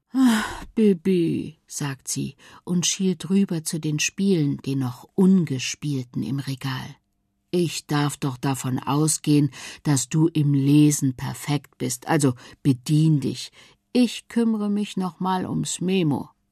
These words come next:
Ist das in deinem Sinne?“ „Nee, ganz bestimmt nicht. Zusammenlesen, sowas vereinbart.“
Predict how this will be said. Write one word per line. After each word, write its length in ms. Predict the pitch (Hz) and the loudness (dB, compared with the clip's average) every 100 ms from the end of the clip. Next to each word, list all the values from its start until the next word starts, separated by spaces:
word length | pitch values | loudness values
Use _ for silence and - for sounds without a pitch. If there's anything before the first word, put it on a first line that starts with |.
| - | -4
Ist 180 | 185 - | -4 0
das 200 | 220 214 | -2 0
in 120 | 220 | 0
deinem 320 | 214 220 226 | 2 2 2
Sinne?“ 380 | 202 214 226 285 _ _ _ _ _ _ _ _ _ _ _ _ _ | 2 2 2 0 _ _ _ _ _ _ _ _ _ _ _ _ _
„Nee, 920 | 143 135 135 131 131 131 127 120 - _ _ _ _ _ - | -6 -4 -2 -2 -4 -4 -4 -6 -10 _ _ _ _ _ -4
ganz 340 | 147 123 - | -2 0 -2
bestimmt 720 | - 127 - - 196 359 - | -4 -6 -6 -2 0 0 0
nicht. 380 | 196 147 - - _ - - _ | 0 0 -4 -18 _ -20 -20 _
Zusammenlesen, 1200 | - 240 220 208 262 392 392 247 196 180 165 175 | 0 4 4 4 2 2 2 4 4 2 0 -2
sowas 560 | 160 196 294 330 254 208 | 0 2 2 2 0 -2
vereinbart.“ 840 | - 190 170 160 151 143 139 - | -4 -4 -2 -2 -2 -2 -6 -10